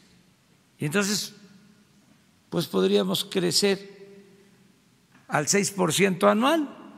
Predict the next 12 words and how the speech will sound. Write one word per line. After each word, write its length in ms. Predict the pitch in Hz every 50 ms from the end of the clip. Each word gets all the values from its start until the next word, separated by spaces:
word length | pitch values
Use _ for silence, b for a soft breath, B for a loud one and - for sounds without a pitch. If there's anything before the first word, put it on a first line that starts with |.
| - - - - - - - - - - _ _ _ _ _ _ _ _ _ _ _ _ _ _ _ _ _ _ _ _ _
pero 420 | - 254 269 262 262 269 277 269 - - - - - - - - _ - - _ _ _ _ _ _ _ _ _ _ _ _ _ _ _ _ -
destruimos 720 | 170 185 175 - - 190 202 208 202 196 180 175 156 -
el 120 | 160 147
territorio. 720 | 135 160 156 151 156 139 - 180 180 175 165 170 175 185 180 - - - - -
¿Y 80 | 170 151
qué 200 | - 208 214 214
le 120 | 208 202
dejamos 720 | 185 185 175 185 233 254 240 214 220 220 - - - - - - - - - - - - - - -
a 80 | - 139
las 140 | 147 147 139
nuevas 260 | 160 170 165 147 123
generaciones? 920 | 139 143 135 131 120 120 117 107 104 104 104 98 90 85 - - - -